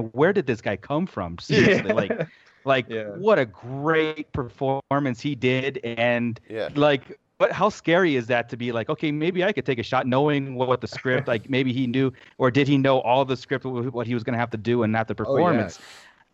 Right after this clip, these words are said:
Speaker 1: Oh,
Speaker 2: Yeah.
Speaker 1: that's awesome, man. That's,
Speaker 2: Yeah, he,
Speaker 1: that's
Speaker 2: he
Speaker 1: like,
Speaker 2: knew everything, yeah. Um,
Speaker 1: yeah, most
Speaker 2: it
Speaker 1: people
Speaker 2: was
Speaker 1: would
Speaker 2: in
Speaker 1: run
Speaker 2: there.
Speaker 1: away from it, and he's like, "I'll do it,
Speaker 2: Mm.
Speaker 1: shoot."
Speaker 2: <laughs> Yeah.
Speaker 1: <laughs> That's
Speaker 2: So, yeah,
Speaker 1: great. That's
Speaker 2: so
Speaker 1: awesome to
Speaker 2: much
Speaker 1: hear.
Speaker 2: stuff, yeah. Having to get his butt out and having to, <laughs>
Speaker 1: Yeah.
Speaker 2: you know, uh,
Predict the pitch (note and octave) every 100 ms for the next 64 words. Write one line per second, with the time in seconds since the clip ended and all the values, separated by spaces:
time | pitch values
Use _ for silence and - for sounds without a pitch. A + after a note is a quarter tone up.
0 | - A#2 A2+ A2 G2+ C#3+ D3 E3 A3+ -
1 | G2 G#2 G#2 A#2 A2+ A#2 G#2+ C3 C#3 F3
2 | B2+ C3+ A#2 G#2+ B2 A#2+ G2 F2 F2+ G#2+
3 | F#2+ F2 F2 _ - F#2+ F3 F#3+ D3 C#3+
4 | C#3+ F3+ G#3 G#3 E3 B2+ A#2 B2 C3 B2+
5 | D#3+ - B2+ A2+ A#2 A#2 C#3 G#2+ G2+ B2
6 | G3+ G#2+ A#2+ B2 G#2 E3 F#2+ - A2+ G#2
7 | B2+ D#3 D#3+ F#3+ A2 F2+ G#3 - _ A#3
8 | G#3 D#3+ C#3 A2 E3 A2 A#2 D3+ B2 A2
9 | C#3 C3+ D3+ - D3+ C#3 C#3 G#2 E2 _
10 | A2 A2+ G2+ G#2+ G#2+ G2 F#2+ F2+ - G#2
11 | G2 G2+ G2+ G2+ - E2 F2 A#2+ G2+ F2+
12 | G2+ - C#3 C3 F3+ A#2 - - - C3+
13 | C3 - - - - G2+ F#2